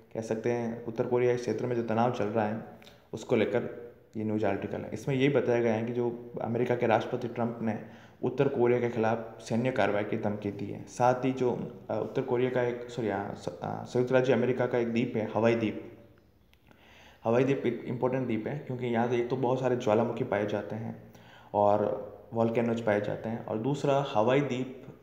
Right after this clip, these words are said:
से जो, अ, Tropic of Cancer है, कर्क रेखा है, वो भी गुजरती है। तो कई लोगों को ये लगता है कि अमेरिका से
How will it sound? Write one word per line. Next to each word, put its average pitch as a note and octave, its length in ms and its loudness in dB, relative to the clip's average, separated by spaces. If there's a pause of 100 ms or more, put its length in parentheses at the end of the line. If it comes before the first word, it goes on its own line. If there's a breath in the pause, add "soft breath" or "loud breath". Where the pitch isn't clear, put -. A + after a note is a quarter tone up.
(640 soft breath)
से C3+ 340 4
जो, B2+ 440 0
अ, A#2 240 -2
Tropic B2+ 460 4
of C3+ 180 0
Cancer B2 340 2
है, - 300 -4
कर्क C#3+ 200 2
रेखा A#2 220 0
है, A#2+ 160 -6
वो G#2+ 100 -4
भी C3+ 140 -4
गुजरती A2+ 560 -4
है। - 160 -8
तो - 140 -10
कई B2+ 160 2
लोगों B2+ 180 4
को B2+ 140 2
ये - 440 -4
लगता A#2 220 -2
है B2 60 0
कि A2+ 100 -2
अमेरिका B2 380 0
से B2 340 -6